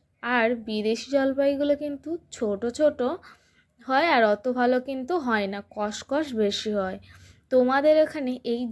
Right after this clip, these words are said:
জলপাই কেমন দাম, অবশ্যই কমেন্ট করে জানিও। আমাদের এখানে কিন্তু সত্তর থেকে আশি টাকা এই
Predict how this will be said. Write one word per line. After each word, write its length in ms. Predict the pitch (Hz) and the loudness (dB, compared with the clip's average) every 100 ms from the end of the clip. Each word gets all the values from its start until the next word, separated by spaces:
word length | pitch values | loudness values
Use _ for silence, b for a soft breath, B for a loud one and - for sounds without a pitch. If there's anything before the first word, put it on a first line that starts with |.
| 247 | 2
জলপাই 560 | 226 214 220 269 247 294 b b b - | 4 2 0 0 0 -2 b b b -10
কেমন 340 | 214 208 247 277 247 | -6 -2 -2 0 2
দাম, 200 | 233 247 254 - 220 214 | 4 2 0 -6 -4 -2
অবশ্যই 460 | 226 247 - 320 381 | -2 -4 -2 -2 -2
কমেন্ট 320 | 233 208 196 202 | -6 -4 -6 -6
করে 180 | 196 196 185 | -6 -6 -8
জানিও। 360 | 185 180 185 - - 208 | -12 -12 -12 -14 -8 -6
আমাদের 280 | 208 247 294 294 | -2 0 0 0
এখানে 260 | 320 311 320 | -4 -6 -4
কিন্তু 400 | 339 330 320 - 226 320 - | -4 -4 -4 -2 -2 -2 -4
সত্তর 420 | 254 220 - 269 269 320 | -2 -2 0 -4 -4 -8
থেকে 200 | 311 370 453 226 | -4 -4 0 0
আশি 220 | - 214 208 | -2 -6 -6
টাকা 300 | 190 - 190 202 B B B B B _ _ _ _ _ _ _ _ _ _ - | -8 -8 -12 -10 B B B B B _ _ _ _ _ _ _ _ _ _ 0
এই 80 | 247 | 4